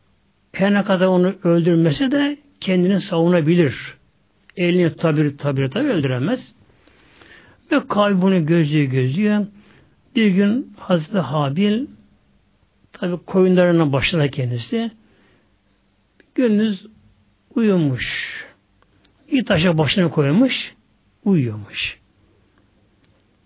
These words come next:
Bu olay nerede olduğu tam bilinmiyor. Yani Hıra'da mı,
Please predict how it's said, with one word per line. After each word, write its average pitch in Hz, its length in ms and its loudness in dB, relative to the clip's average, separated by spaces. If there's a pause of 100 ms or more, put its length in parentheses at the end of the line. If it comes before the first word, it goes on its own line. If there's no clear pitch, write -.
(760)
Bu 226 260 2
olay 226 460 4
nerede 190 360 2
olduğu 208 600 2 (400)
tam 208 360 -2
bilinmiyor. 135 520 0 (760)
Yani 151 160 -2
Hıra'da 147 560 -2
mı, 147 360 -2